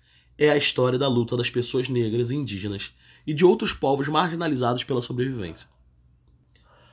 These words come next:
Quando falo de sobrevivência, não é só do direito de respirar, mas do direito de existir na expressão da cultura, espiritualidade, acesso à saúde,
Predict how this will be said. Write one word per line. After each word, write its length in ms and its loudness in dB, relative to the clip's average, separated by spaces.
Quando 180 4
falo 280 4
de 100 0
sobrevivência, 1080 0
não 140 -2
é 100 2
só 220 4
do 100 2
direito 360 2
de 80 -2
respirar, 580 -4
mas 380 2
do 140 -2
direito 320 0
de 180 -2
existir 720 -2
na 120 2
expressão 420 0
da 100 0
cultura, 640 0
espiritualidade, 960 0
acesso 460 4
à 20 0
saúde, 560 0